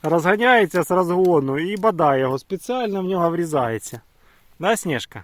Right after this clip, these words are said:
Отака ти вредна. Вона ж уже величенька. А як він з палкою, так вона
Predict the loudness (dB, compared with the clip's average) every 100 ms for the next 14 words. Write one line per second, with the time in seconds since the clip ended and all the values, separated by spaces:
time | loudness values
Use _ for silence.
0 | -16 -12 -8 -6 -6 -2 -2 -2 -6 -16
1 | _ _ _ _ _ _ -8 -8 -4 -4
2 | -2 -2 -2 0 0 -2 -10 -16 -20 _
3 | -20 _ _ _ _ -6 -2 -2 -2 -4
4 | -2 2 4 2 0 -2 -4 -4 -4 -2
5 | -4